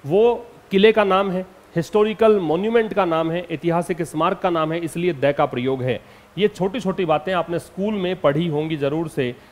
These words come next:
कि ऐतिहासिक इमारतों के नाम से पहले द लगता है, वही दे रखा है। समझ में आ रही है बात? रिपीट कर रहा हूं, जुलाई ने देखा रिकॉर्ड स्तर की बारिश हिमाचल प्रदेश, पंजाब और उत्तराखंड के बहुत सारे हिस्सों में, और एक दुर्लभ सा दृश्य देखने को मिला कि यमुना नदी जो है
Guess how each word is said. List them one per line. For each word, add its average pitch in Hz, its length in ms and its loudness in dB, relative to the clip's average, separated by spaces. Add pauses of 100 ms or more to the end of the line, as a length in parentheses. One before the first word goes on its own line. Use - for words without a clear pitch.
(120)
कि 165 140 2
ऐतिहासिक 160 520 0
इमारतों 156 400 0
के 147 100 -4
नाम 143 200 -2
से 139 120 -6
पहले 131 220 -4
द 123 80 -4
लगता 123 360 -2
है, 175 200 -4 (260)
वही 143 180 -2
दे 123 120 -4
रखा 101 240 -10
है। 95 60 -20 (340)
समझ 156 200 -2
में 156 140 0
आ 151 40 2
रही 151 120 -4
है 151 60 -6
बात? 135 140 -8 (380)
रिपीट 175 280 -2
कर 185 140 4
रहा 175 120 2
हूं, 185 80 -4 (340)
जुलाई 185 400 4
ने 208 140 4
देखा 160 460 0 (180)
रिकॉर्ड 196 380 4
स्तर 170 280 0
की 156 160 -2
बारिश 135 420 0 (260)
हिमाचल 185 460 2
प्रदेश, 165 480 -2 (200)
पंजाब 170 420 4
और 185 80 2
उत्तराखंड 175 500 -2
के 170 80 -2
बहुत 143 280 -2
सारे 147 180 0
हिस्सों 156 360 -2
में, 127 200 -4 (320)
और 214 380 6
एक 214 440 4
दुर्लभ 226 440 2
सा 240 160 2
दृश्य 190 380 -2
देखने 185 280 -2
को 170 100 -4
मिला 160 280 2
कि - 460 -4
यमुना 220 240 2
नदी 196 240 -2
जो 165 160 0
है 147 300 -2